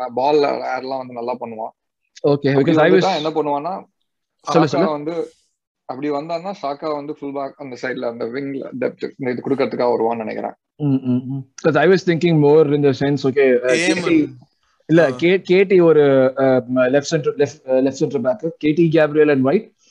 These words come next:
Speaker 2: and, uh, Tomiyasu and probably Tavares will play wing backs.
Speaker 1: ஓ, அதுவும் நல்ல ஐடியா தான். Yeah, but
Speaker 2: ம்.
Speaker 1: கே டி does,
Speaker 3: ம்.
Speaker 1: கே டி வந்து என்ன சொல்றது?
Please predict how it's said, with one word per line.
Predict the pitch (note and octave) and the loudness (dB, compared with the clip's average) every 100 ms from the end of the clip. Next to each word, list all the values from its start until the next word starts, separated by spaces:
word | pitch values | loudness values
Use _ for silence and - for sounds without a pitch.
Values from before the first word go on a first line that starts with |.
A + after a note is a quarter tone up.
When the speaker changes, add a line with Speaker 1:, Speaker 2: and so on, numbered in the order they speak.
| _ - | _ -4
Speaker 2:
and, | C#3+ C#3+ C#3 | -2 0 2
uh, | |
Tomiyasu | C3+ B2+ E3+ F#3 F#3 D#3 E3+ E3 D#3+ D#3 D3 | 0 2 4 4 4 2 4 4 6 4 4
and | C#3+ C3 | 0 0
probably | D3 D3 D3+ D3 D3 | 2 4 2 2 2
Tavares | D3 D#3 D#3+ C#3+ | 2 4 4 2
will | C#3+ A#2+ | 0 0
play | B2+ B2+ A#2+ | 0 0 0
wing | B2 C3 | -2 -2
backs. | G#2+ - - | -4 -6 -14
Speaker 1:
ஓ, | - C#3+ C3+ B2 B2 | -6 -2 -2 -2 -6
அதுவும் | B2+ D3+ D#3 | -6 -6 -6
நல்ல | B2+ B2 | -8 -10
ஐடியா | A#2+ A#2+ | -12 -14
தான். | A#2+ A2+ | -14 -6
Yeah, | C#3 B2 | -4 -2
but | C3 C3+ | -4 -6
Speaker 2:
ம். | - | -8
Speaker 1:
கே | D#3 D#3+ | -4 -2
டி | E3 | 0
does, | C3+ | -4
Speaker 3:
ம். | C3 C3+ | -6 -10
Speaker 1:
கே | D#3+ | -10
டி | E3 E3+ D3+ | -8 -6 -6
வந்து | C3 D3 | -6 -8
என்ன | C3+ C3+ | -8 -10
சொல்றது? | A#2+ A2 G#2+ | -12 -12 -12